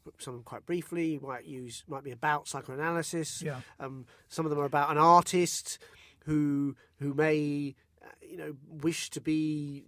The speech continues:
Speaker 1: seen in a particular
Speaker 2: So talk
Speaker 1: light.
Speaker 2: so far, yeah.
Speaker 1: And, and, in, and I mean, I mean, just for instance, I mean, w-, w-, w-, just to, to try and bring in some of the, some of the things you did actually, uh, write about, you, you wanted to talk about a particular book, um, first, I think, which is, um,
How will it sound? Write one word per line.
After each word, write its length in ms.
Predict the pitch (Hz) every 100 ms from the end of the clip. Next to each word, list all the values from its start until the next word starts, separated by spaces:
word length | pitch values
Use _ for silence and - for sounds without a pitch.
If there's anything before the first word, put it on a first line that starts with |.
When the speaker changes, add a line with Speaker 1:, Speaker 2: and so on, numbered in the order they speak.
| -
Speaker 1:
seen 300 | - 170 151
in 80 | 147
a 40 |
particular 380 | 139 175 147 143
Speaker 2:
So 60 | 156
talk 120 | 185
Speaker 1:
light. 280 | 185 185 175
Speaker 2:
so 120 | 170
far, 440 | - 160 143 135
yeah. 160 | 175 160
Speaker 1:
And, 100 | 165
and, 160 | 175
in, 180 | 170 170 175
and 220 | 175 170
I 20 |
mean, 180 | 180 175
I 40 | 185
mean, 200 | 185 165
just 220 | 233 214
for 100 | 190
instance, 380 | 190 180 131 120
I 20 |
mean, 120 | 160
w-, 140 | 160 170
w-, 280 | 180 175 170
w-, 180 | 170
just 220 | 165 196 -
to, 120 | 151 - _ -
to 80 | 156
try 240 | - 180
and 80 | 156
bring 160 | 170
in 100 | 165
some 140 | 151 160
of 60 |
the, 80 | 143 131
some 120 | -
of 60 | 151
the 60 | 147
things 180 | 156
you 60 | 131
did 160 | 147 180
actually, 320 | 151 143 135 _ _ - - _ _
uh, 180 | 131 127
write 300 | 147 190 196
about, 400 | 131 107 107 139 - _
you, 160 | - 165
you 240 | 185 175 185
wanted 320 | 175 170 151
to 60 | 147
talk 280 | - 165
about 260 | 151 147 147
a 40 |
particular 360 | 135 - 170 147
book, 300 | 131 147 - - _
um, 240 | - 147 139 -
first, 320 | - 175 160 139
I 40 |
think, 300 | - 165 160
which 240 | 165 170 180
is, 200 | 165 -
um, 260 | 170 170